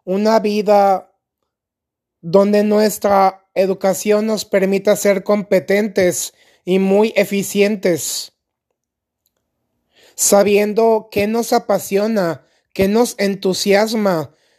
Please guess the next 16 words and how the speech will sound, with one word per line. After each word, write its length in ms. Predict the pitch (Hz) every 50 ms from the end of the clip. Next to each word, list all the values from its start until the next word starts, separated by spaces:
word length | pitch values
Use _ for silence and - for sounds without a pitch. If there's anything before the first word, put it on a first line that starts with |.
| _ _ _ _ _
qué 240 | - 190 196 202 208
nos 340 | 214 220 226 233 220 185
llena, 680 | - 202 202 214 226 240 220 208 190 180 160 139 - _ _ _ _ _ _ _
qué 140 | - 190 196
nos 280 | 208 220 240 226 -
hace 220 | 233 226 208 233 233
sentirnos 800 | - 233 214 208 190 - - 208 208 196 208 220 226 220 -
plenamente 720 | - - - 196 202 208 208 214 214 214 208 180 - 214 196
vivos, 680 | 180 202 214 220 196 208 202 185 170 - - - - _ _ _ _ _ _
realizados, 1500 | - 160 170 185 196 196 185 185 175 185 180 - - 202 196 196 214 214 214 202 190 185 170 - - - - - - _ _ _ _ _ _ _ _ _ _ _ _ _ _ _ _ _ _ _ _ _ -
qué 160 | - 208 202
nos 240 | 214 233 247 262 -
satisface, 1160 | - 226 202 175 202 202 185 - - - 202 202 220 214 208 - - 196 180 151 135 - _ _ _ _ _ _ _ _ _ _ _ _ _ _ _ _ _
qué 180 | - 196 196 202
nos 360 | 214 226 240 247 262 254 -
emociona, 1160 | 247 214 214 214 202 196 180 - - - 196 190 196 208 226 226 214 202 190 160 143 - _